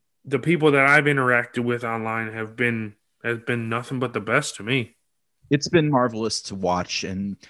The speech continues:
Speaker 2: you'd hope that that support sort of continues to grow. Soccer or football is a growing sport in the United States. And while, look, you know, we,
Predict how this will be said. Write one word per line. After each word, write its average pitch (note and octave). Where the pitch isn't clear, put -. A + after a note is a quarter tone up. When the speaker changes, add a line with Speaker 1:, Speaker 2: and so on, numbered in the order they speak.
Speaker 2:
you'd A#2+
hope B2+
that A2
that A#2
support -
sort G#2+
of G2+
continues B2
to -
grow. G2
Soccer G#3+
or A2
football A#2
is B2
a A2+
growing B2+
sport A#2
in A2
the G#2+
United F#2+
States. -
And G#2
while, A#2+
look, G2
you A2
know, F2+
we, D3+